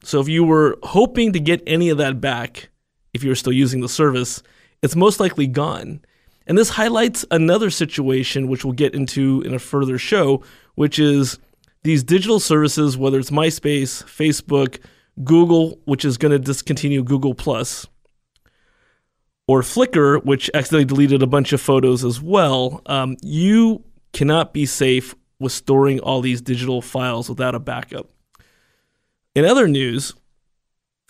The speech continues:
seventy-four percent of consumers in a recent survey said that when they are gonna shop for anything, they go directly to Amazon dot com first before any brick and mortar store to see if those items are available.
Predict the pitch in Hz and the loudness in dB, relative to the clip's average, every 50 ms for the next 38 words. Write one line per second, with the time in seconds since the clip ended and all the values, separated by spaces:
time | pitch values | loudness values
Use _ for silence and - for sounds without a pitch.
0 | _ - - - - 185 208 240 247 - - 226 214 208 202 - - 185 180 175 | _ -12 -6 -2 0 2 4 2 2 4 4 2 2 2 0 0 2 2 2 2
1 | - 147 143 - - 147 - - 160 156 156 156 156 151 147 - 139 139 135 135 | 2 -2 -4 -2 -2 -2 0 0 2 2 2 2 2 0 -2 -2 -2 -2 0 0
2 | 143 139 135 156 143 - - 147 143 135 131 131 131 127 - - - 135 139 156 | 0 0 0 -2 -4 -2 2 2 2 4 2 2 0 -2 -2 -2 0 2 2 2
3 | 190 190 - - 135 135 139 131 113 139 135 135 135 147 160 170 202 208 - - | 0 -2 -4 -6 -4 -4 -2 -2 0 0 0 2 2 4 4 4 2 0 0 -2
4 | 156 143 143 147 147 139 - - - 143 143 - - - - 135 - - - 151 | -2 -2 -2 -2 -2 -2 -2 -2 -2 -2 -2 -4 -8 -8 -6 -6 -6 -4 -2 0
5 | 160 160 156 147 - - 131 131 131 131 131 127 - - 131 135 135 127 135 131 | 2 2 2 0 -2 -4 -4 -4 -4 -6 -8 -10 -12 -8 -6 -4 -2 0 2 2
6 | 127 123 127 123 131 147 170 170 - 196 160 - - - 139 143 143 135 127 135 | 2 0 -2 -2 0 0 0 -2 -4 -4 -4 -4 -4 -4 -4 -4 -2 -4 -2 -4
7 | 131 127 131 127 - - 131 127 123 117 - - 131 131 123 - - - - _ | -4 -4 -4 -6 -6 -8 -8 -8 -8 -8 -6 -4 -2 -2 -2 -4 -8 -14 -20 _
8 | _ _ _ _ _ - 127 - - 147 147 147 - 139 139 135 120 123 131 - | _ _ _ _ _ -8 -6 -4 0 2 2 2 4 2 0 0 -2 -2 -4 -4
9 | - 127 123 120 117 110 107 110 - - 110 117 117 95 - - _ _ - 120 | -4 -4 -4 -4 -6 -8 -10 -12 -10 -8 -6 -6 -6 -6 -8 -14 _ _ -14 -12
10 | - - 135 131 131 131 131 - - 139 127 117 - - 131 131 127 117 - - | -8 -4 -2 0 0 0 -2 -4 -6 -8 -8 -8 -6 -6 -4 -4 -4 -4 -6 -6
11 | 131 131 127 127 123 123 123 120 117 - 123 127 120 117 113 - - 135 | -4 -4 -4 -4 -6 -6 -8 -10 -8 -8 -10 -10 -10 -10 -12 -14 -14 -16